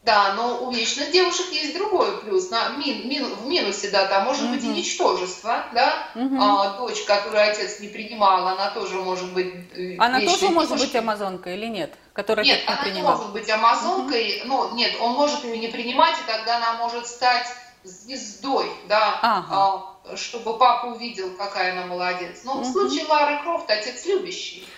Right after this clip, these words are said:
Speaker 2: Ну,
Speaker 1: Да,
Speaker 2: то есть,
Speaker 1: и
Speaker 2: получается,
Speaker 1: поэтому
Speaker 2: амазонка Лара Крофт — это любимая дочка?
Speaker 1: Да, а,
Speaker 2: А,
Speaker 1: да,
Speaker 2: которой
Speaker 1: это
Speaker 2: можно
Speaker 1: один вариант.
Speaker 2: все,
Speaker 1: М?
Speaker 2: что можно папе, которая можно все, что можно папе.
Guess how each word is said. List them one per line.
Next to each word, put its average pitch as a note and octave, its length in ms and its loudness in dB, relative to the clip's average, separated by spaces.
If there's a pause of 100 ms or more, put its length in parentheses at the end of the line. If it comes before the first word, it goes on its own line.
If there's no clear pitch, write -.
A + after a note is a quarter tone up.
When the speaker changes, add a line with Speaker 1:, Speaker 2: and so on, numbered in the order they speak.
(180)
Speaker 2:
Ну, C4 180 4
Speaker 1:
Да, - 60 2
Speaker 2:
то G#3+ 80 6
есть, - 120 2
Speaker 1:
и - 40 -8
Speaker 2:
получается, C#4 600 4
Speaker 1:
поэтому A#3 320 4
Speaker 2:
амазонка B3 680 0 (140)
Лара C4 280 2
Крофт — C#4+ 380 -4
это C4 180 0
любимая D#4 520 4
дочка? E3+ 520 -4 (840)
Speaker 1:
Да, - 440 2 (160)
а, F#3 300 0
Speaker 2:
А, - 40 -8
Speaker 1:
да, A#3 160 6
Speaker 2:
которой D#4 340 4
Speaker 1:
это D4+ 80 6
Speaker 2:
можно D4+ 280 2
Speaker 1:
один D4 100 0
вариант. B3 220 2
Speaker 2:
все, G#3+ 300 2 (960)
Speaker 1:
М? D#4 180 -4
Speaker 2:
что C4+ 140 4
можно C#4 380 2
папе, G3+ 420 0
которая B3 400 0
можно A3+ 340 -4
все, C#4+ 260 -2
что C4+ 180 -4
можно A#3+ 360 -2
папе. F3+ 440 0